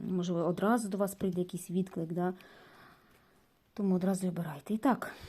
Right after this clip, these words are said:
трійка кубків, кар-, карта легкості, карта свята, карта душевності, компанії, м, якоїсь, знаєте як, ем,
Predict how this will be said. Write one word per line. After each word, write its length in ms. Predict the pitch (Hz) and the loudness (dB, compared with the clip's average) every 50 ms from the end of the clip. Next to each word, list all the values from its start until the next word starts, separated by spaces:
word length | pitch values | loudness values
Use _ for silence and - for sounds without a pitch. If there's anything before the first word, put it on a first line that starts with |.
| - - - - - - - - - - - - - - _ _ | -16 -16 -14 -12 -12 -10 -10 -10 -12 -12 -16 -20 -20 -20 _ _
трійка 280 | - - 240 233 247 | -2 -2 0 0 0
кубків, 360 | 233 - 196 - - - - - | 0 0 -2 -2 -2 -10 -14 -4
кар-, 300 | - 208 214 220 214 - | 0 0 0 0 0 0
карта 300 | - 214 220 214 - 220 | 0 0 0 2 0 0
легкості, 640 | 208 208 196 170 170 - - - - - - - 175 160 - _ - - - - - - _ | 2 4 2 2 0 -4 -12 -16 -16 -14 -14 -14 -14 -14 -16 _ -20 -20 -20 -20 -20 -20 _
карта 300 | - 226 220 226 - 202 | 2 2 2 2 0 -2
свята, 540 | 190 - - 170 160 151 165 - - 160 165 - - - - - - - - - - - _ _ _ | -2 -2 -6 -4 -4 -4 -6 -8 -10 -12 -12 -14 -20 -20 -20 -20 -20 -20 -20 -20 -20 -20 _ _ _
карта 580 | - 196 208 208 - 214 202 196 196 190 190 - | 2 2 2 2 4 4 4 6 6 4 4 4
душевності, 840 | 180 196 185 190 - - 175 170 165 170 - - - - - 165 170 170 - - _ _ _ | 2 2 2 2 2 2 2 2 2 -2 -4 -6 -8 -8 -6 -4 -4 -4 -6 -10 _ _ _
компанії, 720 | - 208 208 208 190 196 175 170 160 160 160 165 165 165 170 - _ _ _ _ - - - - _ _ _ _ _ - - _ 196 | 2 4 4 4 4 2 0 0 0 0 -2 -4 -4 -6 -8 -10 _ _ _ _ -20 -20 -20 -20 _ _ _ _ _ -20 -10 _ -4
м, 440 | 196 190 190 185 180 175 180 190 190 | -2 0 2 2 2 2 2 4 2
якоїсь, 480 | 180 180 - 202 202 208 196 - - | 2 2 4 4 4 4 2 -2 -8
знаєте 320 | 175 202 208 214 - - 180 | -2 2 2 2 2 0 -2
як, 320 | 165 160 156 - - - - - | -2 -2 -4 -6 -8 -14 -12 -8
ем, 640 | 175 175 175 175 180 180 175 175 175 185 180 175 | -6 -4 -4 -4 -4 -4 -4 -4 -4 -4 -6 -8